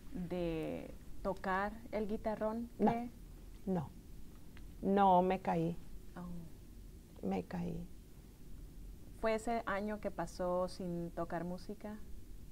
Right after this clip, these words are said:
Speaker 2: Casi realmente sí, sí. Después de la mano quebrada, ah,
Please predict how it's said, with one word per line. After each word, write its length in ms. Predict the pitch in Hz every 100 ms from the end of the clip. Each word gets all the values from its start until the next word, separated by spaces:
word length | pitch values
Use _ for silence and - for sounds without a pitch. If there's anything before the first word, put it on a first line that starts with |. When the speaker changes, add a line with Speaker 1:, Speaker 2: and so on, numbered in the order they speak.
| - - - - - - - - - - - -
Speaker 2:
Casi 480 | 226 247 - 269
realmente 600 | 254 220 214 214 220 - -
sí, 280 | - 180 - - - - - - - - - - -
sí. 260 | 185 175 - - - - - - - - - - -
Después 640 | 190 196 - 208 196 208
de 100 | 214
la 140 | 214 202
mano 680 | 196 185 185 190 190 190 196
quebrada, 640 | - - 190 214 196 95 95 - - - - - - - - - - - - - - - - - - -
ah, 300 | 196 175